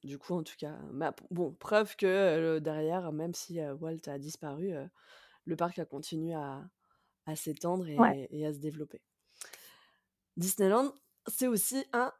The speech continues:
Speaker 1: second parc qui s'appelle donc Disney California Adventure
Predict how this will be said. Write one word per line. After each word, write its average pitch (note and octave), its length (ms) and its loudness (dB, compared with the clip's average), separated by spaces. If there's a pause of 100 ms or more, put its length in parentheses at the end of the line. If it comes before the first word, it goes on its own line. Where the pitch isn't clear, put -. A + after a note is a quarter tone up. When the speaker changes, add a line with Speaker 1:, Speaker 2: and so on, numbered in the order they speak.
Speaker 1:
second C4+ 440 2
parc - 440 0 (1000)
qui - 140 -10
s'appelle F3 360 0
donc E3+ 200 0
Disney F3+ 300 -2
California E3 460 -2
Adventure D3+ 580 -2